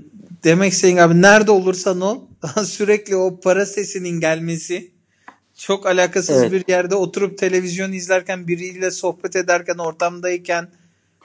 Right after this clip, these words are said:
Speaker 2: Ya, satış,
Speaker 1: telefondan para sesi gelmesi çok harika bir
Speaker 2: satış
Speaker 1: şey.
Speaker 2: yaptığında bozuk para sesi geliyor. iPhone'un ga-, iPhone'un müziği değil mi o?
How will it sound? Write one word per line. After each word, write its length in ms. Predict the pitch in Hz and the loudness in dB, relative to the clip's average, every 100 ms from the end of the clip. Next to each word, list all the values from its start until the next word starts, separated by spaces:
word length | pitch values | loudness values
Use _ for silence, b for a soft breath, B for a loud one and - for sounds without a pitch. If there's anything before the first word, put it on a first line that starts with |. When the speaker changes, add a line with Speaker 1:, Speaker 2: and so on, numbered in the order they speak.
| _ 120 | _ -6
Speaker 2:
Ya, 120 | 110 | -4
satış, 220 | - 185 | 2 2
Speaker 1:
telefondan 680 | 170 202 190 202 208 208 170 | 2 0 -2 -2 -2 -6 -4
para 220 | 185 208 | -2 -2
sesi 320 | 202 170 165 | -4 -6 -2
gelmesi 500 | 160 160 165 170 190 | 0 0 -2 -6 -4
çok 240 | 190 175 | -4 0
harika 240 | 175 165 160 | 0 0 0
bir 60 | 156 | 0
Speaker 2:
satış 280 | 123 165 - | 0 0 2
Speaker 1:
şey. 80 | |
Speaker 2:
yaptığında 500 | 147 143 143 143 170 | 2 2 0 0 0
bozuk 280 | 117 123 147 | -2 -4 -4
para 180 | 127 135 | -2 -2
sesi 320 | 135 135 147 | -4 -6 -4
geliyor. 500 | 110 92 92 113 131 | -4 -4 -6 -6 -2
iPhone'un 340 | 127 151 156 151 | 0 2 0 4
ga-, 300 | 151 147 156 | 2 2 -2
iPhone'un 280 | 220 208 | -2 -4
müziği 260 | 131 101 104 | -4 -4 -6
değil 100 | 165 | -6
mi 60 | 196 | -6
o? 180 | 123 | -10